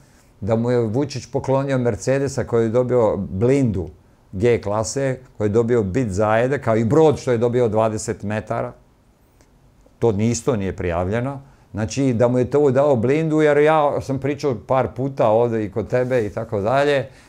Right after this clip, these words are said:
i on se te-, toga htio da riješi. Čim je to d-, htio, ali pošto voli sto evra, to mu je zeleno ispred očiju, jedino ekološki, ovaj, on,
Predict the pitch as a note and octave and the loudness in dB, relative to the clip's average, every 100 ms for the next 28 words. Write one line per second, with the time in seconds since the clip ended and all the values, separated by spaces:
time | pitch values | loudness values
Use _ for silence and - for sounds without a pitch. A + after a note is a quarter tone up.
0 | - A#2+ B2+ C#3 D3 G#2+ - C3 B2 A#2+ | -10 -2 0 2 0 -4 -2 -2 -2 -4
1 | C3 B2+ B2 B2 A2 C3 C#3 B2+ - - | -2 -2 0 0 0 -2 -4 -8 -10 -20
2 | _ - F#3+ F3+ C#3+ E3+ E3+ B2+ A2+ - | _ -4 0 0 0 2 2 2 -2 -10
3 | - - C#3+ C#3+ G#2 G2 F#2+ F2+ G2+ F#2+ | -18 -4 2 4 4 2 -2 -6 -4 -2
4 | G#2 G2 E2+ - A2+ G2+ A2 G#2 G#2+ F2 | -2 -2 -4 -4 0 4 4 2 0 -2
5 | E2 G2+ - _ _ _ _ - - A2 | -8 -14 -20 _ _ _ _ -16 0 2
6 | A2 G#2 F#2+ G#2+ A2+ A2 F2+ - F#2+ G#2 | 2 0 2 2 2 0 -4 -4 -4 -2
7 | C#3+ C#3 E3+ D#3 B2+ - G2 A2 A2 A2+ | -4 -2 0 0 -2 -8 -2 0 2 0
8 | F#2 F#2 F#2 G2 G2 B2 - D3 D3 - | 0 -2 0 0 2 0 -2 -8 -10 -16
9 | _ - - - - A#2+ A2 C3 B2+ B2 | _ -20 -20 -8 0 2 4 4 2 -2
10 | - - _ - B2 D#3 E3 | -12 -20 _ -4 0 2 2